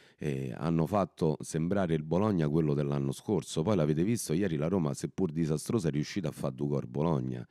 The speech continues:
Eh, quindi il Bologna non è una squadra, eh, non è la squadra dell'anno scorso bella, veloce, eh, che, che insomma, eh, tanto ha fatto parlare anche in Europa, tanto è vero che poi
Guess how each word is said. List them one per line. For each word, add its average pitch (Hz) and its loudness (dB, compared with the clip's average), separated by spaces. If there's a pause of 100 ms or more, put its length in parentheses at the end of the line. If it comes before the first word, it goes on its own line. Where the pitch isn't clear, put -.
(560)
Eh, 60 -8
quindi 90 2
il 71 0
Bologna 80 4
non 71 0
è 101 2
una 78 0
squadra, 71 0 (100)
eh, 62 -8
non 82 2
è 107 2
la 82 0
squadra 73 0
dell'anno 71 -2
scorso 71 -6
bella, 73 0
veloce, 71 -2 (520)
eh, 62 -10
che, 80 -2
che - 0
insomma, 78 2
eh, 71 -2
tanto 85 -2
ha 76 -2
fatto 80 -4
parlare 78 -2
anche 71 -6
in 73 -2
Europa, 80 2
tanto 76 -2
è 71 0
vero 71 0
che 67 -2
poi 67 -2